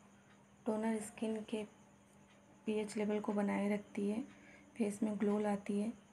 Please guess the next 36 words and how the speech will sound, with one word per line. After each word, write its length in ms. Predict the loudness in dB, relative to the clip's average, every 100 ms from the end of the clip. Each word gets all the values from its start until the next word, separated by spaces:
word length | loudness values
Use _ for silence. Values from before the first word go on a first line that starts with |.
| -16
skin 320 | -14 -2 0
को 140 | 2 2
hydrate 460 | 2 0 0 -2
करती 380 | 0 0 0 -2
है, 200 | 0 -2 -4 -12 -20 -14 -2
फेस 180 | -2 0
को 120 | -2
क्लीन 300 | 0 2 2
करती 400 | 2 0 0 0
है, 120 | 0 -2 -10 -18 -4
ओपन 340 | -2 0 0 0
पोर्स 300 | 0 -2 -2
को 140 | -2
बंद 240 | 2 2 2
करती 380 | 0 -2 0 -2
है। 120 | -2 -6 -18 -20 -4
तो 80 | 0
आप 160 | 0 2
लोगों 240 | 0 0
को 120 | 0 0
टोनर 440 | 2 2 2 0 -6 -14 -20 -20 -20 -4
रोज़ 420 | 0 2 2 2 4
ही 140 | 4
अप्लाई 300 | 2 2 0
करना 320 | 2 0 0
चाहिए। 340 | 0 -2 -2 -4 -8 -20 -20 -18 -4
फेस 220 | -4 0
वॉश 140 | -2 0
करने 300 | 0 2 2
के 120 | -2
बाद 220 | 0 0 2
में 180 | 2 2
रोज़ 280 | 4 4
ही 60 | 2
टोनर 340 | 0 0 2 0
अप्लाई 320 | 0 0